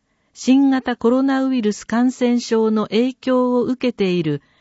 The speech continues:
中小企業、小規模事業者の雇用維持と事業継続、並びに生活困窮者への支援に要する経費。埼玉県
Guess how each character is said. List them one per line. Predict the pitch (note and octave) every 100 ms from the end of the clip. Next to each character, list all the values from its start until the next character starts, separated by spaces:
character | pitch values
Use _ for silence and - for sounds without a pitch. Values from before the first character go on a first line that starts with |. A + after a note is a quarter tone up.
| _ -
中 | B3+ C#4
小 | - C4 B3+
企 | B3 B3+ A#3
業、 | F3+ D#3+ -
小 | - B3+ C4+
規 | - C4
模 | B3+
事 | A3+ B3
業 | B3+ C4 B3
者 | - F#3+
の | E3+ - -
雇 | G#3+
用 | A3+ C4+ C4+
維 | - B3+
持 | A#3
と | - D#3+ - _ _ _
事 | D#3+ A#3
業 | B3+ A3+ F#3
継 | - A3+ A#3
続、 | G#3 G3+ F#3+ F3 _ _ F3
並 | F#3+ G3+
び | F#3+ F#3
に | F3+ -
生 | - A#3 C4
活 | C4+ C4+ -
困 | - C4+ C4+
窮 | - C4+ C4
者 | - F#3+
へ | F3
の | D#3
支 | D3+ - A#3
援 | C4 C4+ C4+
に | C4
要 | C4 B3+
す | A#3+ C4+
る | G#3+ F3
経 | G#3 G3+
費。 | D#3+ - C#3 - _ _ _ _ _ _ _ _ _ _ _ _ _ _ _ _
埼 | - C4 C4
玉 | C4 B3+ B3+
県 | - F#3 D3+